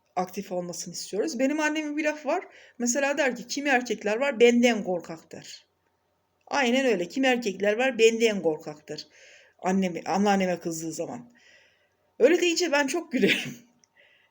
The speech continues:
Yani ben şimdi mesela, e, işte annemle babama, babama bakıyorum. Annem çoğu konuda babama oranla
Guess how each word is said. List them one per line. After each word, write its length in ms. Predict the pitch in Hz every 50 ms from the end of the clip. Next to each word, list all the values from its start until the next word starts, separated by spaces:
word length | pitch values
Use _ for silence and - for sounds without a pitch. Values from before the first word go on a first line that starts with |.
| _ _ _ _ _ _ _ _ _ _ _ _ _ _ _ _ -
Yani 340 | 202 214 233 254 240 240 220
ben 140 | 240 277
şimdi 200 | 285 - - 320
mesela, 500 | 311 294 - 311 302 311 311 311 285 - -
e, 60 | 208 208 208 202 202 196 196 202 196 196 185 - - - - - _ _ _ _ _ _ _ _ _ _ _ _ - -
işte 320 | - - - 254 247 196
annemle 400 | 196 226 233 247 277 285 285 294
babama, 440 | 294 294 285 277 285 302 302 277 -
babama 320 | 226 233 233 269 294 302
bakıyorum. 600 | 320 311 240 - - - 208 208 254 359 427 - - _ _ _ _ _ _ _ _ _
Annem 420 | - 175 190 220 240 262 294 302 294
çoğu 260 | - 339 339 330 320
konuda 400 | - 269 269 285 294 370 330 226
babama 320 | 240 233 262 285 294 302
oranla 680 | 269 233 240 254 302 320 320 302 311 370 392 370 -